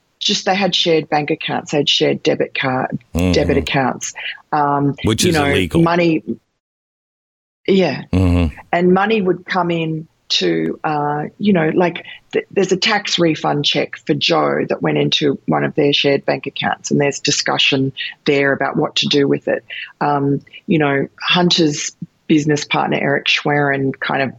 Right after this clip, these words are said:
Speaker 1: ran all his tax and, and covered for him when he was off on a bender.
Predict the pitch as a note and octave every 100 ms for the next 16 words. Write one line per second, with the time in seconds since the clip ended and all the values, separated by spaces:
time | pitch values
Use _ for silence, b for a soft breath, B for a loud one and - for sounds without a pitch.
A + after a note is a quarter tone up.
0 | - - D3 D3+ D3 C#3 C#3 C#3 C#3+ -
1 | - C#3 - - C3+ C3 B2 B B C#3
2 | B2+ - D#3 D3 - - C3+ C3 C3+ C3
3 | B2+ C#3 - C#3 C3+ C#3 C#3 C3